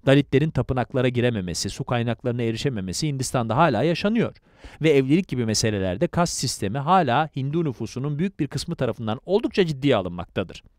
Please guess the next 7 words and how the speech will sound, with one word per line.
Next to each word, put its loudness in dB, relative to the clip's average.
İşte 2
B 6
R 8
Ambedkar'dan 2
bir 2
başka 2
alıntı. -2